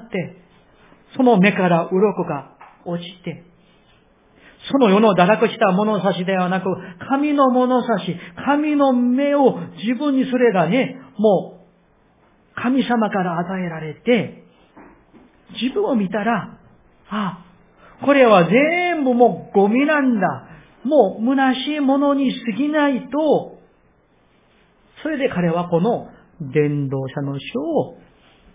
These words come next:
書き記したんじゃないでしょうか、皆さん。皆さん、この外、外面のこと、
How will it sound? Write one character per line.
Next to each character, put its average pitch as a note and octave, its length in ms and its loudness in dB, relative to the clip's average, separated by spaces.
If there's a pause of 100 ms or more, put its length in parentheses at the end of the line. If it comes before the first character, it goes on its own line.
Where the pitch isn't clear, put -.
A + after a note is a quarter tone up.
(220)
書 - 240 -10
き - 0 -
記 - 80 -12 (340)
し - 120 -20
た - 100 -14
ん G#3 60 -14
じ A3+ 80 -8
ゃ - 20 -10
な G3 100 -10
い - 60 -14
で G#3+ 140 -14
し - 100 -20
ょ F3+ 60 -18
う - 80 -20
か、 E3 100 -20 (1300)
皆 E3+ 160 -6
さ - 0 -
ん。 - 0 -
皆 - 80 -14
さ G#3 80 -8 (2500)
ん、 - 20 -14
こ G3 80 0
の E3 400 0 (340)
外、 F3+ 600 -4 (560)
外 F#3+ 300 -2
面 G3+ 280 -4
の G3 140 -4
こ F3+ 140 -4
と、 E3+ 200 -12